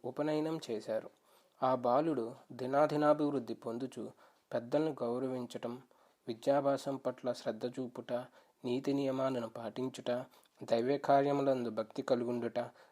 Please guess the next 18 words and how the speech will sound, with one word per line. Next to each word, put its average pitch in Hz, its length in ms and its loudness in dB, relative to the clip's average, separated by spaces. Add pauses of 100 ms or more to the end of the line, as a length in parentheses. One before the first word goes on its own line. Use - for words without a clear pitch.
(160)
మొదలగు 120 380 2
కార్యములు 135 540 2
నెరవేర్చుక 120 680 0
సకల 139 480 0 (340)
శాస్త్రములను 135 800 0 (120)
అభ్యసించెను. 117 680 -2 (480)
ఆ 123 120 6
బ్రాహ్మణ 143 560 2
బాలునికి 131 600 0 (480)
యుక్త - 220 2
వయసు 151 340 4
వచ్చిన 123 340 -2
తరువాత 117 640 0 (420)
అతనికి 123 320 6
దేశాటన 135 720 6 (120)
చేయాలన్న 123 520 2
కోరిక 120 420 -2
కలిగి 139 480 0